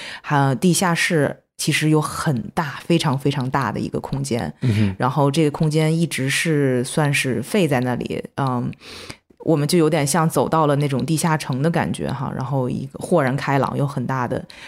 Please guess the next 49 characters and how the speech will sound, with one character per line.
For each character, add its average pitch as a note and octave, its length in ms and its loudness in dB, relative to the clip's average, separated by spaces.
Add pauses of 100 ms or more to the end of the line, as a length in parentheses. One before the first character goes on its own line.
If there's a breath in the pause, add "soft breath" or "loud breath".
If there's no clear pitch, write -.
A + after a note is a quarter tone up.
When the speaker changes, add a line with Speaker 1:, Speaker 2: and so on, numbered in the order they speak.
(100 loud breath)
Speaker 1:
变 D#3 120 2
成 C#3 200 -2
展 - 220 0
厅 D3+ 280 0
的， C3+ 100 2
但 C#3+ 160 0
是 C#3 280 -2
还 C3 240 -2
是 F#3 420 2 (260)
留， D#3 400 4
保 - 280 0
留 G2+ 160 0
了 E3+ 80 4
它 E3 100 0
建 E3 240 0
筑 C#3 100 0
当 C#3+ 220 2
中 D3 140 0
很 - 180 -4
破 D3+ 240 2
旧 C3 140 0
的 B2+ 60 -2
那 C3 100 -2
些 C3+ 140 -4
地 C#3+ 160 -2
方 A#2+ 180 -6 (760 loud breath)
的 D#3 100 2
展 C3 220 2
览。 - 240 -2
然 D3+ 120 2
后 D3 80 4
当 D#3+ 140 2
然 D3+ 100 2
这 D#3+ 80 4
些 D#3 120 4
展 C#3+ 180 2
览 B2 160 0
都 C#3+ 120 0
是 C#3 140 -4
跟， C#3+ 420 -2 (180)
还 D3+ 120 -2
是 D3+ 100 0
跟 C#3+ 380 -2 (180)
Black D3 240 2
Lives C3+ 280 0
Matter C#3+ 360 0
相 C#3 280 -2
关 C#3 220 0
的。 C3+ 140 -2